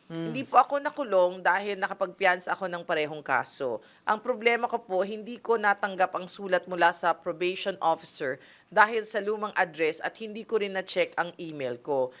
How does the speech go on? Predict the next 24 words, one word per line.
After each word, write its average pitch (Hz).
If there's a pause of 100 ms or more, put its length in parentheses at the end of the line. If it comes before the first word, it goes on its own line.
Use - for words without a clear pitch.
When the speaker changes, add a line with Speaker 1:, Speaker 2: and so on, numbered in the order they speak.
(140)
Speaker 2:
Dahil 269
dito, 247
abay, 226
naglabas 196
na -
po 196
sila 190
ng 185
warrant 165
of 165
arrest 165
noong 165
September 175
twenty-four, 175
Speaker 1:
Mm. 175
Speaker 2:
twenty 143
twenty-five 151 (280)
at 202
nakulong 214
po 196
ako 185
ng 180
nine 185
days 160